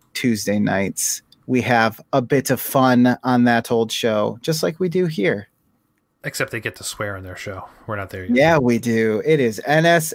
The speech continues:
Speaker 1: F W, E for explicit, M for mature, eighteen years or older only.
Speaker 2: Sorry, Kaiju Guy, you cannot listen to Flex to Post. Oh, no, he's over sixteen, isn't he?
Speaker 1: I think he tried once, and he was like, "Yeah, it's not for me."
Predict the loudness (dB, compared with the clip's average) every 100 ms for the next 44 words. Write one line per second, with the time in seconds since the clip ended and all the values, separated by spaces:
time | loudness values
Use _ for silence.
0 | 0 2 0 0 2 2 2 4 4 4
1 | 0 -2 0 0 0 -2 -6 -2 0 2
2 | 2 2 2 0 0 0 0 -2 0 4
3 | 6 6 4 2 0 0 0 2 2 0
4 | -2 -2 2 4 2 2 2 2 4 0
5 | 0 -6 _ _ -8 -6 -6 -8 -14 _
6 | _ -12 -8 -6 -6 -8 -8 -6 -6 -8
7 | -12 -12 -10 -10 -10 -12 -12 -12 -12 -14
8 | -14 -14 -14 -14 -16 _ _ -20 -20 -10
9 | -6 -4 -4 -6 -8 -14 -14 -14 -12 -4
10 | 0 0 0 -4 0 4 4 2 0 -2
11 | -2 -2 0 -2 -4 -4 0 2 4 4
12 | 4 2 -2 -2 -8 -10